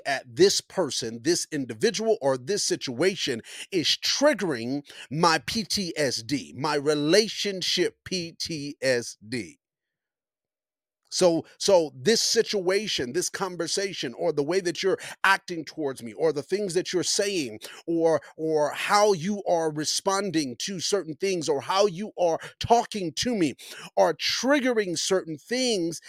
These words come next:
that is re-, that is actually from a wound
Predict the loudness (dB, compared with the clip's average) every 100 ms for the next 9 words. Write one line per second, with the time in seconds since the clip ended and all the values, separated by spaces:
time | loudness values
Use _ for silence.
0 | -10 4 4 6 2 0 0 -8 -4 -4
1 | -2 2 2 0 -4 -2 -2 0 -2 -2
2 | -4 -6 -2 0 0 0 2 4 2 0
3 | -2 -4